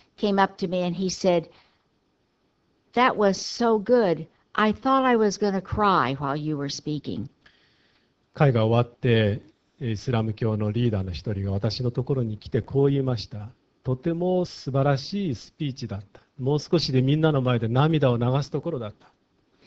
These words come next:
Speaker 1: And I knew that was the Holy Spirit in that place.
Speaker 2: 聖霊なる神様がそこにいてくださったということを私は知ったのです。
Speaker 1: You see, God has no barriers.
Speaker 2: 神様には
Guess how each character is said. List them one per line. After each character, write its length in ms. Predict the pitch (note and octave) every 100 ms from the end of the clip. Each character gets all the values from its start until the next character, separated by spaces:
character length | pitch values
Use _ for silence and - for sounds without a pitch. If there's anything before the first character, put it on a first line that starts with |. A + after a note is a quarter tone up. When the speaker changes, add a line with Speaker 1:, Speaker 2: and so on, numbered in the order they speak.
| _ -
Speaker 1:
And 140 | E3
I 160 | G3+ G#3
knew 320 | F3+ E3+ E3 _ -
that 140 | F#3
was 140 | F3+ F3+
the 60 |
Holy 300 | F3 D#3+ E3+
Spirit 440 | D#3+ - E3 D#3 D3+
in 160 | E3
that 200 | D#3 C#3+
place. 520 | - - F2+ - - _ _ _ _ _ G#3
Speaker 2:
聖 260 | - A#2+
霊 120 | A2 A2
な 120 | G#2+
る 80 | G2+
神 220 | A2 G2
様 240 | G2+ G2
が 120 | G#2
そ 160 | G2+ A#2
こ 120 | A#2+
に 120 | A2 A2+
い 40 |
て 120 | D3+
く 80 | C#3+
だ 140 | D3+
さ 120 | C#3+ D3
っ 80 |
た 160 | - C3
と 80 | C3+
い 60 |
う 40 | B2+
こ 120 | C3
と 180 | E3+ E3
を 200 | A2 F#2
私 360 | F2+ G2 -
は 140 | G#2 G#2+
知 180 | - -
っ 40 |
た 140 | - G2+
の 100 | F2+
で 120 | G2+
す。 200 | - _ _ _ _
Speaker 1:
You 100 | A3
see, 180 | G3+ B3
God 240 | A3 A3 A3
has 220 | G#3+ F#3+
no 120 | G3+
barriers. 680 | F#3+ G3 F#3 D3+ E3 D#3+ - _ _ _ _ _ _ _ _ _
Speaker 2:
神 220 | - B3+
様 300 | A3+ D#3 B2+
に 120 | A#2 A#2
は 380 | A#2+ A2+ G#2